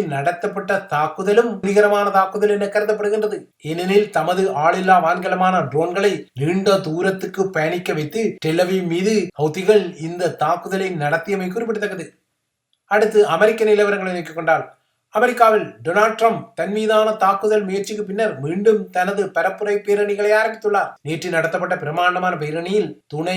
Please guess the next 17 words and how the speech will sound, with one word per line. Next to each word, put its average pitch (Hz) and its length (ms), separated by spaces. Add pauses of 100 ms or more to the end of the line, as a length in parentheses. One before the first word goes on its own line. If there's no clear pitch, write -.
(140)
அரசு 175 240
தலைவர் 175 320
வேட்பாளரான 170 800
ஜே 156 160
டி 180 180
வான்ஸும் 170 400 (120)
ட்ரம்புடன் 180 500 (160)
பிரசன்னப்பட்டிருந்தார். 208 760 (380)
இதற்கிடையே 165 400 (220)
ட்ரம்பை 175 280 (140)
கொலை 160 220
செய்ய 175 320
நடத்தப்பட்ட 165 480 (160)
தாக்குதலில் 170 520 (260)
அவரது 180 360
தலையிலிருந்து 185 560 (340)
ஒரு 170 220